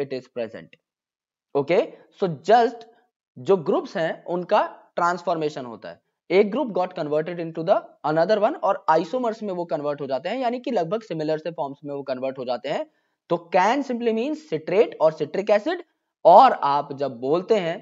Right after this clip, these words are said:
इंटेलिजेंट तो वहां पे आपका isocitrate आना चाहिए था, बीच में आपका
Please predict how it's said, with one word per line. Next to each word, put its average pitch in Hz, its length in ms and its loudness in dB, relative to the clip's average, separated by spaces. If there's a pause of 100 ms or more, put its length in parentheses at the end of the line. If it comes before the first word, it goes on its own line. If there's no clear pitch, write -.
(540)
इंटेलिजेंट 196 720 0 (300)
तो 147 80 0
वहां 160 300 0
पे 208 60 0
आपका 185 280 -4 (100)
isocitrate 147 720 -4
आना 123 200 -6
चाहिए 117 260 -8
था, 107 140 -10
बीच 156 380 -6
में 262 120 -4
आपका 220 280 -2